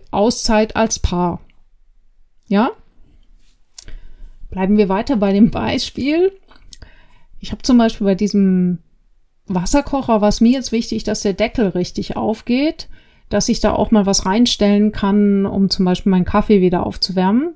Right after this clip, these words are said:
Da stelle ich ganz gern meine Kaffeetasse in den Wasserkocher. Und dafür muss der Deckel aber richtig weit aufgehen.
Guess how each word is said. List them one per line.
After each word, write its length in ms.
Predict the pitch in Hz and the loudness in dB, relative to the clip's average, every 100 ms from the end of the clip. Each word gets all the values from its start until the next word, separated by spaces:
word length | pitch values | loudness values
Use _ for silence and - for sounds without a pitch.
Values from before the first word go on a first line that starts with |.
| - | -8
Da 80 | 202 | -6
stelle 240 | - 196 | -2 0
ich 100 | 220 | 0
ganz 200 | 208 196 | 0 0
gern 180 | 202 202 | 0 2
meine 200 | 185 185 | 2 0
Kaffeetasse 680 | - 226 233 - 208 - | -2 0 2 2 0 0
in 260 | - 233 254 | -2 2 4
den 180 | 247 208 | 6 4
Wasserkocher. 720 | 220 - 190 - 170 226 330 - _ _ - - - - - - _ | 2 2 0 -2 -4 -4 -6 -10 _ _ -20 -20 -20 -20 -20 -20 _
Und 200 | - 226 | 0 2
dafür 240 | 202 208 240 | 2 2 2
muss 180 | 220 208 | 2 2
der 140 | 208 | -2
Deckel 340 | 180 208 208 | 0 0 0
aber 280 | - 190 190 | -2 0 0
richtig 340 | 208 - 202 185 | 0 -2 -4 -2
weit 200 | 180 - | -2 -2
aufgehen. 720 | 185 180 - - - 233 | -6 -6 -10 -10 -8 -10